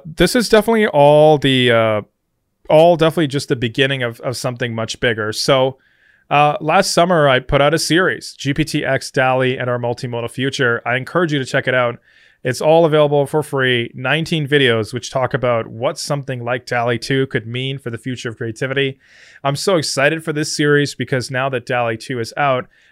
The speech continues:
I can't think of anything more relevant. I'm sure many people are wondering, what does something like dali two, what could it mean for the future? Um, but I, I,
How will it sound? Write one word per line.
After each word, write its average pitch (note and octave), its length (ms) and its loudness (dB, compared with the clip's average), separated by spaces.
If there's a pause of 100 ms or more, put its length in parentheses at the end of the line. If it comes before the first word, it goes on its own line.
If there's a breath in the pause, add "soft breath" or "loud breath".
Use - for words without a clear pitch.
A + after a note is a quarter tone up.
I C3+ 140 0
can't E3+ 380 -2
think E3 260 0
of E3 120 4
anything C3 380 0
more C3 300 0
relevant. B2 580 0
I'm B2 180 -8
sure D3+ 240 -2
many D#3+ 320 -4
people D3 240 -2
are A2 100 0
wondering, G#2+ 360 -6
what C3 200 -4
does D3+ 140 -8
something C3 280 -8
like A#2 220 -6
dali A#2 300 -2
two, A#2 180 -4
what A#2+ 260 -6
could D3+ 180 0
it C#3+ 140 -4
mean B2+ 220 -8
for A#2+ 160 -8
the A2+ 80 -6
future? A2+ 540 -6 (640 soft breath)
Um, C#3+ 400 2 (1200)
but D#3+ 220 6
I, D#3+ 340 4
I, D#3+ 160 4